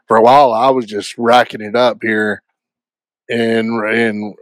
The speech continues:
around the Cedartown. I was working out of the Cedartown location there and was racking the sales up.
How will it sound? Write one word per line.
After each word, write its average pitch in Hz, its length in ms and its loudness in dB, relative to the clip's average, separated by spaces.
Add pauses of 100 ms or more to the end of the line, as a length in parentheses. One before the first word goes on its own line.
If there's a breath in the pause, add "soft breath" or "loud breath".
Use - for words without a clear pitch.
around 113 360 0
the 98 80 -8
Cedartown. 123 600 -2
I 113 60 4
was 107 140 -2
working 120 280 0
out 110 160 2
of 101 80 -6
the 101 80 -8
Cedartown 117 580 -2
location 98 580 -4
there 95 340 -6 (840)
and 107 360 -2
was 104 260 2
racking 110 640 0
the 107 140 -4
sales 95 400 -2
up. 85 280 -2